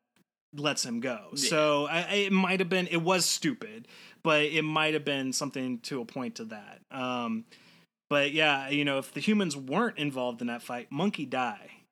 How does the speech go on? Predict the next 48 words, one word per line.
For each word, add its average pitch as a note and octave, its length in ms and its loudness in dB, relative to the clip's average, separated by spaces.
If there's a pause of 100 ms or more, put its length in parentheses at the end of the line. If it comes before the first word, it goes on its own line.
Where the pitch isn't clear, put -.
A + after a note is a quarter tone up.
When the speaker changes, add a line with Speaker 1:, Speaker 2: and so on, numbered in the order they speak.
Speaker 2:
Ah. - 280 -2
Speaker 1:
Like, G3 680 4
you F3 400 0
Speaker 2:
But E3 100 0
Speaker 1:
know? D3+ 60 0
Speaker 2:
it's C#3+ 180 -8
like, D3+ 280 0 (1800)
I E3+ 80 -2
feel G#3+ 220 0
like F#3+ 160 -2
it's D#3 160 -10
one D#3 120 0
of C#3 60 0
those C3 180 -2
things A#2+ 320 -4
where G#2+ 680 -2 (100)
they, B2+ 560 -2 (580)
they're C3 140 -2
like, B2 180 -2
"How E3+ 180 0
do F3+ 80 -2
we D#3+ 140 0
cause C3+ 360 -4
this C3+ 180 -8
to B2 100 -12
be G#2+ 140 -4
a G2+ 60 -6
conflict?" G2 680 -10
And D#3 100 -4
they're E3 60 4
Speaker 1:
Right. B2+ 220 2
Speaker 2:
like, - 80 -14 (500)
"Well, G#2 100 -8
the F#2+ 100 -8
humans D3+ 460 -2
are G2+ 140 -8 (320)
wrong." D3+ 140 -10 (180)
<laughs> - 200 -8
Speaker 1:
Well, C4 280 4
and, A#3 240 2
and A#3 100 2
that's D4+ 180 0
the G#3+ 100 2
other G#3 180 2
thing D#3+ 220 0
too, F#3 300 0
is, C#3+ 160 0
like, C#3 300 -2